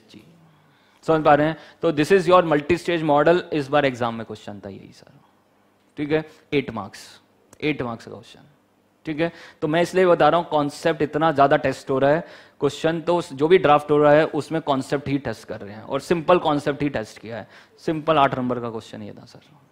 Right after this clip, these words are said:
ठीक है? सेम क्वेश्चन, उसी तरह का क्वेश्चन ओल्ड कोर्स में, उसी तरह का क्वेश्चन न्यू कोर्स में, दोनों में से था सर मल्टी स्टेज मॉडल का क्वेश्चन। तो देख लीजिए सर आपके पास, this is your multi-stage model।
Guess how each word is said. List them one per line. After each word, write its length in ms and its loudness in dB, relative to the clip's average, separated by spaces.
ठीक 140 -4
है? 100 -2
सेम 260 0
क्वेश्चन, 340 -2
उसी 240 0
तरह 200 0
का 100 -2
क्वेश्चन 400 -4
ओल्ड 240 -2
कोर्स 260 2
में, 160 -2
उसी 200 0
तरह 200 0
का 120 0
क्वेश्चन 340 -8
न्यू 160 -10
कोर्स 380 -20
में, 160 -20
दोनों 260 0
में 140 -4
से 120 -12
था 300 -18
सर 320 -20
मल्टी 240 -8
स्टेज 220 -12
मॉडल 200 -10
का 160 -16
क्वेश्चन। 300 -20
तो 100 0
देख 220 4
लीजिए 220 0
सर 200 0
आपके 240 -2
पास, 220 0
this 240 -6
is 220 0
your 240 4
multi-stage 580 -4
model। 260 -4